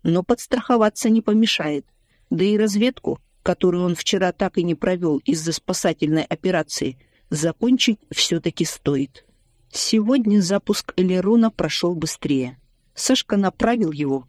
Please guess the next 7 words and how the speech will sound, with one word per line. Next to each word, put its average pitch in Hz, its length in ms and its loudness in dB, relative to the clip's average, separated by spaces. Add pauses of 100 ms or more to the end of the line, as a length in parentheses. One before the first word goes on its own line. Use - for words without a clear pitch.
(160)
удаляясь 185 580 0
от 175 120 -2
базы 185 340 0
по - 140 -4
спирали, - 600 -4 (460)
а 151 160 -2
лес 214 420 0